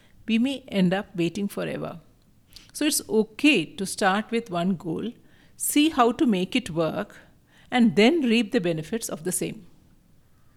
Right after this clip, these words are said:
To summarize, we started with the timing for setting goals. Do you want to use start of the new year or your local festival to be the trigger for setting goals? Well, go for it.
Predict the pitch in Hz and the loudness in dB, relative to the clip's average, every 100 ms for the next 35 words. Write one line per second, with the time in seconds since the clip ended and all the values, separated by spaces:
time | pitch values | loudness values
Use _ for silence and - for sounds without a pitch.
0 | _ - 320 - 254 240 180 156 180 - | _ -6 -2 2 6 6 4 0 -4 -10
1 | - _ _ _ - - 320 - - 196 | -12 _ _ _ -8 0 0 0 2 2
2 | 190 - 269 220 185 196 - - - - | 2 0 0 0 0 -2 -6 -12 -18 -8
3 | - 226 226 247 285 - 202 - 185 190 | 2 6 8 6 6 2 -2 0 0 0
4 | 165 - - - - - _ _ - _ | 0 -4 -10 -10 -10 -18 _ _ -20 _
5 | - 220 240 233 233 247 262 226 240 - | 2 4 6 6 6 6 4 2 2 0
6 | - 165 180 233 202 233 170 170 170 196 | 2 2 2 0 4 4 4 2 2 2
7 | 330 440 - - - - - - 233 254 | 0 -2 -16 -20 -20 -20 0 6 8 8
8 | 196 170 - 226 196 185 220 220 226 208 | 6 2 2 2 2 2 2 4 2 0
9 | 208 220 - 180 185 - 226 226 220 220 | 2 0 0 0 2 2 0 0 2 2
10 | 208 220 320 - - - - - - 330 | 4 2 0 -4 -8 -10 -20 -20 -4 2
11 | 349 160 214 240 214 160 - | 2 4 4 4 2 0 -4